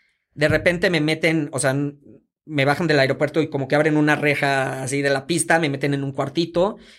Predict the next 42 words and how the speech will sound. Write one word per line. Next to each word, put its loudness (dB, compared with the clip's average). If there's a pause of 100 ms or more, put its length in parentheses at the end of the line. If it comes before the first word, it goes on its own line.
(100)
y -4
ya 0
me 2
dicen, 0
"Ya 4
súbete 0
a -2
ese 0
avión". 0
Y -8
yo, -4 (300)
"¿A 2
dónde 4
va? 4
¿Qué, -6
qué -2
onda? -2
¿Eh? -4
¿Eh?". -12 (440)
Y -6
ya 4
llega 4
la 2
azafata, -2
o 0
sea, -2
despega 0
el 4
avión 0
y -8
como -6
a -2
los -4
cinco -4
minutos -6
llega -4
la -4
sobrecargo -4
y -10
me -4
da -4
mi -10